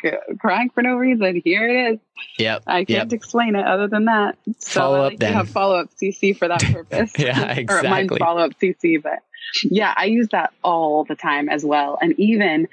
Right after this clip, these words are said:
Speaker 1: some of my notes to self, I don't even bother sending through Captio. I just do, like, December one at follow up dot C C,
Speaker 2: Mm-hmm.
Speaker 1: and then I give my note what I might need to remember in December. So
Speaker 2: Yep.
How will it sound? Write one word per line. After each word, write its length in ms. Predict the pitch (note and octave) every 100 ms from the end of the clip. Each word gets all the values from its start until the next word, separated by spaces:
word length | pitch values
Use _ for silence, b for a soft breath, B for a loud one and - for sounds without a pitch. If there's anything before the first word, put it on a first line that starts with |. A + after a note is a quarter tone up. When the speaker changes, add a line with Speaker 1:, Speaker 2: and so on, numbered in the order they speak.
| B B
Speaker 1:
some 240 | - G3 A3+
of 100 | G3
my 140 | D#3
notes 300 | D#3+ D#3 - -
to 100 | D3+
self, 360 | - C3+ D3 - _ _ _ _ _ -
I 80 | F#3
don't 160 | G3
even 180 | F#3 E3+
bother 300 | D#3+ E3 E3+
sending 360 | - E3+ D#3 D3+
through 200 | D#3+ D3
Captio. 440 | F3+ F3+ - E3+ D3+
I 140 | D3
just 340 | D3+ D#3+ -
do, 240 | - D#3 D3+
like, 300 | C#3 C#3 - B B _
December 580 | F#3+ F3+ - E3+ D#3+ D#3
one 360 | D3 E3+ D#3+ D3+
at 180 | D3+ -
follow 240 | D3 D3
up 140 | C#3+
dot 180 | - C#3+
C 300 | C#3+ C3+ C3+
C, 220 | C3 D3
Speaker 2:
Mm-hmm. 80 | C#3+
Speaker 1:
and 120 | D3
then 140 | C#3+ C#3+
I 500 | C3+ C3 C3+ C3 C3+
give 240 | D#3+ C#3+
my 140 | D3+ C3+
note 300 | C#3 C#3 -
what 160 | D3
I 80 | C#3+
might 160 | D3 B2+
need 160 | C#3+ C#3+
to 60 |
remember 320 | C#3+ C#3 C3+ C3
in 80 |
December. 600 | C3 - C#3+ C#3 B2+ - _ _ B B _ _ -
So 420 | C#3+ C#3 C#3 D3 _ _ _ _
Speaker 2:
Yep. 280 | G#2 A#2+